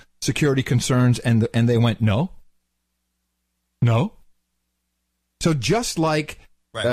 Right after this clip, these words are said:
Speaker 2: we've
Speaker 1: the
Speaker 2: documented
Speaker 1: Trayvon
Speaker 2: that.
Speaker 1: Martin Zimmerman thing, this is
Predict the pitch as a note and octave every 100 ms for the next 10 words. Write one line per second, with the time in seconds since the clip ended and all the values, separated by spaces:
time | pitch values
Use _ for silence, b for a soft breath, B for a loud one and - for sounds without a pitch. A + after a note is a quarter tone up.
0 | A2 A2+ A#2 A#2 - F3 E3 D#3+ D#3 D3+
1 | D#3 E3+ G3+ D4+ C4+ A#3+ G#3+ G#3+ G3+ B
2 | - D3+ C#3+